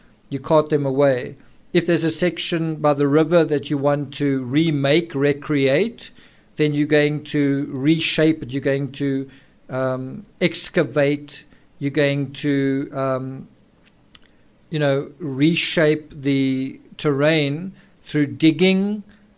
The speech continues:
through, um, sometimes rolling s-, kind of a heavy object over it that, that, that is gonna compact the ground that you've excavated. Um, you could also say that that is crushing. Um,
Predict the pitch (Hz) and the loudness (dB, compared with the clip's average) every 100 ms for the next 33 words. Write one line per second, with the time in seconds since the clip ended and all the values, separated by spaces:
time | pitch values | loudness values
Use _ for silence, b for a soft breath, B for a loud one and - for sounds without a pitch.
0 | _ - - 151 143 143 139 143 139 143 | _ -20 -4 2 4 4 2 0 -4 -4
1 | 135 131 131 135 - - 156 156 139 123 | -2 -2 -4 -10 -10 -6 -2 0 -2 0
2 | 131 135 165 170 165 160 165 - - 147 | 4 6 8 6 2 -2 -6 -12 -14 -8
3 | 151 143 131 127 143 156 156 139 147 117 | -4 -2 -2 0 2 2 0 0 -4 -4
4 | 156 151 151 151 147 147 156 143 143 143 | 0 2 2 0 0 -2 -2 -2 -2 -4
5 | 135 131 123 - 135 123 - 170 165 170 | -6 -6 -6 -6 -6 -8 -4 -4 -2 -2
6 | 160 - - b b b b _ 147 120 | -2 -4 -20 b b b b _ -6 0
7 | 143 147 151 147 139 151 - - 160 156 | 2 2 2 0 2 0 0 -2 2 2
8 | 151 156 151 - 139 131 131 135 b b | 2 -2 -6 -10 -4 -2 -2 -6 b b
9 | - 151 170 170 156 160 143 139 143 135 | -2 2 2 0 0 0 0 -2 -2 -2
10 | 135 131 - 160 151 - 185 202 208 B | -2 -6 -4 -2 -2 -2 -4 -6 -12 B
11 | B B _ 147 143 147 143 147 | B B _ -2 0 0 -2 -8